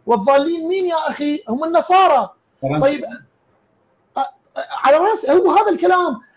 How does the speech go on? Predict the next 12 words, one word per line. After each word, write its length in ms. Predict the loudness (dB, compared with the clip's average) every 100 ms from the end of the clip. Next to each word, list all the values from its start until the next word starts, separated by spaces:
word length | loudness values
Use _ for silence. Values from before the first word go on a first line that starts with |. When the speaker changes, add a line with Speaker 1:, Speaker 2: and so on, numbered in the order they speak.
| _
Speaker 1:
أنت 260 | -2 -2 0
فاتح 500 | 2 2 2 0 -4
جامع 440 | -2 0 0 -2
عندك 840 | -4 -6 -8 -4 -2 -2 -4 -10 _ _ _ _ _ _ _ _ _
الفرنسي، 600 | -6 0 2 2 -2 -4 -4
أنت 180 | -2
أتكلم 580 | -2 -4 -4 -2 0 0
مع 340 | -2 0 -2 -2
النظام 440 | -2 0 2 0
الفرنسي، 680 | -2 -4 -4 -4 -4 -4 -6
أت-، 180 | -10 -12 _
يعني 280 | -10 -8 -8